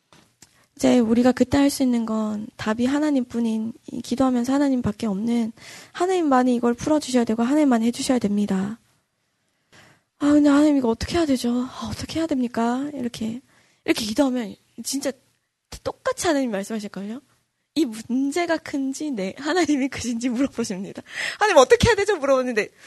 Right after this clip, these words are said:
답하는 자는 없고 질문만 가득한 기도. 하나님이 물어보시죠. "내가 크냐, 세상이 크냐? 내가 크냐, 이 문제가 크냐? 내가 크냐? 아니면 네가 크냐? 네가 이 문제를 해결할 수 있냐?" 도리어 물으시는 겁니다.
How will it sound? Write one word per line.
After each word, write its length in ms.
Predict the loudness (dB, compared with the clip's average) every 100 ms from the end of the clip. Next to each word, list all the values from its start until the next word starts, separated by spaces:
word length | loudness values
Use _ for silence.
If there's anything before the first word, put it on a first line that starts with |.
| -10
답하는 440 | 8 8 10 8 8
자는 180 | 6 4
없고 180 | 0 -4
질문만 560 | 2 4 6 8 8
가득한 520 | 8 2 2 0 0 0
기도. 220 | -4 -4 -4 -10 -10 -12 -10 -10 -14 -16 -18 -20 _ _ _
하나님이 920 | -8 -4 -4 -4 -4 -4 -2 0 -2
물어보시죠. 560 | 2 6 6 6 -2 -8 -10 _ _ _ _ _ _ _
"내가 220 | 4 4
크냐, 240 | 2 0 0
세상이 320 | 0 0 -2
크냐? 460 | -2 -2 -2 -6 -10 _ _ _ _ _ _ _ -16 6
내가 220 | 8 8
크냐, 200 | 4 0
이 100 | 0
문제가 380 | -2 -2 -2 -2
크냐? 340 | -2 -4 -4 -4 0
내가 180 | 0
크냐? 440 | 0 -2 0 0 -4 -12 -20 -10
아니면 240 | 0 4 4
네가 200 | 6 4
크냐? 360 | 4 0 -2 -4 -10 _ _ _ _
네가 200 | 4 6
이 80 | 6
문제를 260 | 6 6 6
해결할 240 | 6 4
수 120 | 2
있냐?" 280 | -2 -2 -6 -8 _ _ _ _ _ _ _ _ -20 6
도리어 240 | 8 10
물으시는 460 | 8 6 2 0 -2
겁니다. 360 | -4 -6 -8